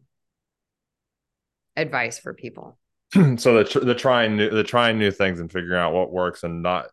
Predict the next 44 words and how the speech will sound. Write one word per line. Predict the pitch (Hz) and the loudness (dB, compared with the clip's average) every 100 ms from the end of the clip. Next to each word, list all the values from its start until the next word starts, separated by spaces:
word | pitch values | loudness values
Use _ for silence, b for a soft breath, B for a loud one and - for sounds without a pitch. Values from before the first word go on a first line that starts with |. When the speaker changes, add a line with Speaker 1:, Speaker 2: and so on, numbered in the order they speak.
| _ _ _ | _ _ _
Speaker 2:
expecting | 98 90 - - 101 98 - 92 87 | -12 -12 -12 -4 -2 0 -2 -2 0
that | 85 87 | 0 -2
you | 87 | -8
have | - 90 85 | -4 -6 -6
to | - | -10
do | 82 85 | -6 -2
that | 82 78 | -2 -2
one | 82 85 82 | -6 -6 -6
thing | 85 82 78 | -8 -8 -8
forever. | - 73 - 76 - _ _ _ _ _ _ - | -10 -10 -10 -14 -14 _ _ _ _ _ _ -10
Uh, | 85 82 82 80 | -4 0 0 -2
Speaker 1:
Mm-hmm. | - _ _ _ | -6 _ _ _
Speaker 2:
I | 95 | -2
know, | 95 95 90 87 80 - | 0 2 2 0 -4 -4
like, | 87 - - | -4 -4 -4
I've | 85 85 | -2 -2
gotten | 85 78 87 87 | -2 -4 -6 -8
well | 85 87 87 85 | -4 0 2 2
into | 85 87 | -2 -4
that | 87 85 | -2 -2
as | 82 | -4
well. | 85 85 85 85 | -4 -2 0 -2
I'm | 87 87 | -4 -8
just | 92 | -8
gonna | 90 | -8
drop | 80 85 82 80 | -4 -2 -2 -2
the | |
thing | 80 85 85 | -6 -6 -2
out | 85 76 | -2 -2
there | 82 82 - | -4 -4 -4
on | 95 101 104 | -2 -2 -2
that | 92 - | -4 -4
thing | 101 98 | -4 -4
of | 90 82 87 | -4 -8 -8
those | 98 98 | -6 -6
uncomfortable, | 95 92 98 95 101 87 | -8 -6 -8 -4 -4 -2
weird | 92 92 80 | -2 -2 -6
things. | 87 82 78 - _ _ _ _ _ - | -8 -8 -10 -18 _ _ _ _ _ -2
My | 110 | 2
wife | 101 101 104 | 4 4 2
came | - 104 98 | 0 -2 0
to | 95 | 0
me, | 92 | 0
and | 87 85 | -2 -6